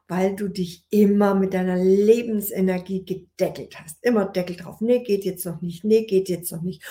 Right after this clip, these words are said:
Und dann wundern sich die Menschen, warum sie Panikattacken haben. Oder im Gegensatz totale Müdigkeit. Ich höre grad von vielen Menschen, dass sie so müde sind,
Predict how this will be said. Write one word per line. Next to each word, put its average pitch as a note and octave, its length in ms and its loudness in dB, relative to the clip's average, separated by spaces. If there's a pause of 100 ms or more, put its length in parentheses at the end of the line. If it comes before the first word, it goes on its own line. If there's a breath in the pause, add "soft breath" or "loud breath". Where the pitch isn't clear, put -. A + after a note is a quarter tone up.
(160 loud breath)
Und G#3+ 140 0
dann D#4 220 4
wundern D4 240 -4
sich A#3 160 -10
die G3+ 100 -12
Menschen, G3 380 -2
warum F#3 200 -4
sie F#3+ 180 -12
Panikattacken F3+ 920 -6
haben. F3+ 120 -4 (300 loud breath)
Oder A#3+ 320 12
im G3+ 160 4
Gegensatz G3 600 -2
totale A#3+ 760 4
Müdigkeit. G#3+ 760 0
Ich - 140 -20
höre G#3+ 120 0
grad G#3 320 -6
von G#3 260 -4
vielen A#3 560 0
Menschen, G#3 480 -4 (500 loud breath)
dass G#3+ 200 -6
sie A3+ 120 -8
so C4+ 640 4
müde C#4 420 -2
sind, G#3+ 500 -2